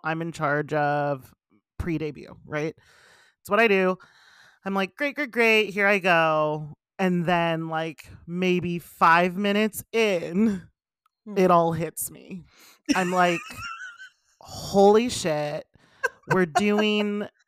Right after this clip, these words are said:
Speaker 1: I'm gonna be dramatic and say, like, arguably our most important ep with, like, uh, it's not, right? O T seven, O T seven,
Speaker 2: Right,
Speaker 1: but it's
Speaker 2: right,
Speaker 1: like Namjoon, our leader, his enlistment episode, his dedicated episode.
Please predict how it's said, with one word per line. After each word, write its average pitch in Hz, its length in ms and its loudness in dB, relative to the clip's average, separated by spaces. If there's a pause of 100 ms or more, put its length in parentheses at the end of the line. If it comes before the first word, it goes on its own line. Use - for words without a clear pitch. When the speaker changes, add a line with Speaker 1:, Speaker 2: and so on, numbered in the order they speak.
(640)
Speaker 1:
I'm 185 180 4
gonna 180 160 4
be 180 100 4
dramatic 160 360 2
and 156 100 -6
say, 170 140 2
like, 156 220 -2
arguably 165 540 2
our 151 120 2
most 151 320 -2
important 147 480 -6
ep 214 440 -2
with, 156 220 -6
like, 151 300 -4 (180)
uh, 156 80 -10 (400)
it's - 220 -8
not, - 320 -8
right? 165 240 0
O 160 80 -2
T 185 140 -6
seven, 156 220 0
O 151 60 0
T 139 100 -6
seven, 135 220 -2
Speaker 2:
Right, 190 140 -2
Speaker 1:
but 175 80 -4
it's 151 80 -6
Speaker 2:
right, 156 180 -4
Speaker 1:
like - 40 -20 (540)
Namjoon, 190 720 2
our 156 180 -4
leader, 214 600 -2
his 202 800 2
enlistment 180 640 -4
episode, 160 760 0
his 156 180 -6
dedicated 170 440 -4
episode. 151 420 -4